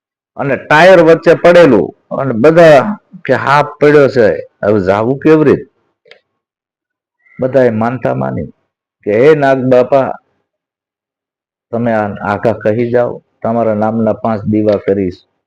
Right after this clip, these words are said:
આટલી માનતા માનીશ, આટલી બાધા કરીશ, હાપ જાય." ઘણાએ આરાધ કર્યો કે તમારા નામના મંદિર સણાઈશ, તમે હટી જાઓ. હટે? મારા જેવો જ્ઞાની પુરુષ આવ્યો, એને કીધું, "શું કરો છો?"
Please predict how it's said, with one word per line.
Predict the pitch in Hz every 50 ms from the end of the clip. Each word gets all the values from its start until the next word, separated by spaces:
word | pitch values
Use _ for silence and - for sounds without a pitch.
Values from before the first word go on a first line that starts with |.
| _ _ _ _
આટલી | - 117 104 - 110 107
માનતા | 104 101 101 101 110 101 - 107 104
માનીશ, | 104 101 98 95 98 95 85 - -
આટલી | 101 104 - - 110 95
બાધા | 90 92 95 - 92 101 98
કરીશ, | - - 104 101 98 90 - 98
હાપ | 95 101 - - 90
જાય." | 90 95 135 175 - _ _ _ _ _ _ _ _ _ _ _ 349 _ _ _ _ _ _ _ _ _ _ _ _ _ _ _ _ _ _ _ _ _ _ _ _
ઘણાએ | 139 147 165 196 220 220 214
આરાધ | 202 190 185 190 196 196 196 190
કર્યો | 180 165 - 180 175 175 160 127 110
કે | 127 120
તમારા | - 151 151 160 170 170 165
નામના | 160 160 160 156 156 156 151
મંદિર | 143 139 139 151 151 151 135
સણાઈશ, | 120 - 131 127 127 120 113 104 - -
તમે | 131 127 127 107 90
હટી | 90 - 139 127 113
જાઓ. | 107 95 82 78
હટે? | 85 95 - - 170 170 - _ _ _ _ _ _ _ _ _ _ _ _ _ _ _ _ _ _ _ _ _ _ _ _ _ _ -
મારા | 120 127 135 135 135
જેવો | 131 127 131 127 127 123 117
જ્ઞાની | 120 123 123 123 127 120
પુરુષ | 107 120 120 120 120 117 117
આવ્યો, | 123 120 127 135 135
એને | 131 123 123 123 120
કીધું, | - 123 117 123 127 120 - _
"શું | 170 170 147
કરો | - 120 110 107 104 95
છો?" | 80 95 92 78